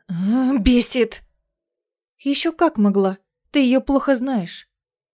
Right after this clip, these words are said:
«Нет, я её изучил слишком хорошо. Она добрая, ответственная, справедливая, весёлая и умная. Она само совершенство, и подобное поведение ей совсем не свойственно».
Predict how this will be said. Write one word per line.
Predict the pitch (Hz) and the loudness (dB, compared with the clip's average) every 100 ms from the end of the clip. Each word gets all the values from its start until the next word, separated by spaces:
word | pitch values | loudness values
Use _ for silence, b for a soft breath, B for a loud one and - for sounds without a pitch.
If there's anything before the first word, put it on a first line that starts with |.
| _ _ _ _ _ _ | _ _ _ _ _ _
«Нет, | 165 165 170 _ _ _ _ _ _ | -10 -10 -12 _ _ _ _ _ _
я | 196 | -2
её | 220 202 202 196 202 | 0 2 0 0 -2
изучил | 185 180 - 180 | -4 -4 -6 -10
слишком | - 202 185 - 170 | -6 -6 -6 -10 -14
хорошо. | - 120 - - 160 _ _ _ _ _ _ _ - | -12 -12 -12 -12 -14 _ _ _ _ _ _ _ -4
Она | 190 180 | -2 0
добрая, | 160 175 180 190 190 202 _ | -2 -2 0 0 -2 -6 _
ответственная, | 175 170 170 165 - 180 170 165 | -8 -6 -6 -6 -8 -6 -6 -6
справедливая, | - 180 175 165 165 156 160 160 - _ _ _ _ | -6 -4 -4 -4 -4 -6 -6 -10 -12 _ _ _ _
весёлая | 190 190 - 202 226 220 208 | -2 -2 0 0 4 4 4
и | |
умная. | 185 185 185 185 190 - _ _ _ _ _ | 2 0 -2 -2 -4 -10 _ _ _ _ _
Она | 180 175 170 170 - _ - | -4 -2 -2 -6 -14 _ -10
само | - 190 190 | -2 0 0
совершенство, | - 180 180 208 196 - 175 151 156 _ _ _ _ _ _ - | -2 -4 -4 -4 -4 -6 -12 -16 -16 _ _ _ _ _ _ -4
и | 202 | -2
подобное | 190 175 175 165 175 | 0 0 -2 -2 -4
поведение | 170 170 160 180 175 170 | -2 -4 -2 0 0 -2
ей | 165 170 | -2 -4
совсем | - 175 - 233 190 | -6 -10 -6 -4 -4
не | 147 | -8
свойственно». | - 127 135 - 156 143 156 | -14 -14 -14 -16 -14 -14 -16